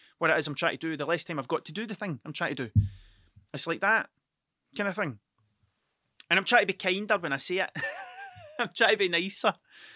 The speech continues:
when I say it, right? But, eh, and I'm fucking lost again.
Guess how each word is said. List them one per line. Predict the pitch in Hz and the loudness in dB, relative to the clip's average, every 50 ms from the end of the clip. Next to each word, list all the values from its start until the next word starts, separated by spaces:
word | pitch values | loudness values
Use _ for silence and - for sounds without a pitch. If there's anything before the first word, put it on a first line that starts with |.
| - - _ _ _ _ _ _ _ | -20 -20 _ _ _ _ _ _ _
when | - 151 156 156 | 0 2 4 4
I | 147 143 | 4 2
say | - - 165 151 | 2 0 2 2
it, | 156 143 - - | 2 2 2 2
right? | 156 160 185 185 - - | 0 0 0 -2 -2 0
But, | 165 156 147 - - - | 2 2 2 2 0 -2
eh, | - 147 147 143 143 143 139 139 135 135 135 135 135 135 135 - _ _ _ _ _ _ _ _ _ _ - - - - - - _ _ _ _ _ _ _ _ _ _ _ _ - | -2 0 0 0 0 0 0 0 -2 -2 -2 -2 -2 -4 -6 -8 _ _ _ _ _ _ _ _ _ _ -20 -20 -20 -20 -20 -20 _ _ _ _ _ _ _ _ _ _ _ _ -2
and | - 151 156 | 2 4 4
I'm | 156 | 4
fucking | 147 - 180 160 - 156 139 | 4 2 -4 -4 -2 -2 -2
lost | 131 135 156 156 - - | 0 0 -2 -2 -4 -6
again. | 180 180 180 175 | -6 -8 -8 -8